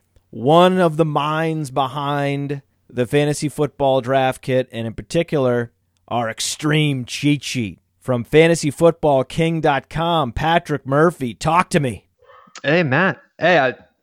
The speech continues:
Speaker 2: I'm super excited to be here. This is like, uh, this is like my Super Bowl for podcasts. This is my big deal. I'm a fan, right? I'm,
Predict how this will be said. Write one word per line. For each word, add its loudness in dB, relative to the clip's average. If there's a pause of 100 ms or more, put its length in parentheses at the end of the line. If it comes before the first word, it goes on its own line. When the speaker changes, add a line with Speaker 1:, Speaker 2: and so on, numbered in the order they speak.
Speaker 2:
I'm -16
super -10
excited -2
to -4
be 2
here. 0 (360)
This -14
is -14
like, -4
uh, -2
this -18
is -16
like -6
my -8
Super -12
Bowl -4
for -12
podcasts. -2
This -14
is -16
my -6
big -6
deal. -4 (560)
I'm 0
a -6
fan, -4 (140)
right? 0
I'm, -10